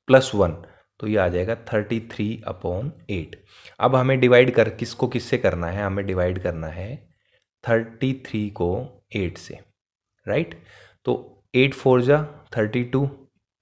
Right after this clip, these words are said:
माइनस करेंगे तो रिमाइंडर बच गया वन। अब डिवाइड जाएगा नहीं, तो हमें ज़ीरो ले लिया, यहाँ से क्या आ जाएगा, एट वन जा एट। ठीक है,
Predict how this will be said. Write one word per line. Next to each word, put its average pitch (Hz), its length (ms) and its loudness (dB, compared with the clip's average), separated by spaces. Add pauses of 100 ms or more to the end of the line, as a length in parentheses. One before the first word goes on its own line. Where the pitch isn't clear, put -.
(680)
माइनस 107 340 0
करेंगे 113 320 0
तो 110 140 0
रिमाइंडर 107 360 -2
बच 107 180 -2
गया 110 160 2
वन। 127 320 2 (520)
अब 110 300 -8
डिवाइड 110 360 4
जाएगा 110 340 6
नहीं, 127 200 0
तो 123 120 -2
हमें 90 480 -6 (920)
ज़ीरो 120 280 6
ले 135 160 6
लिया, 127 200 6
यहाँ 107 260 2
से 117 120 -6
क्या 117 160 4
आ 107 40 8
जाएगा, 90 300 4 (100)
एट 110 200 0
वन 107 200 0
जा 107 120 2
एट। 131 380 -2 (2750)
ठीक 110 160 -8
है, - 380 -2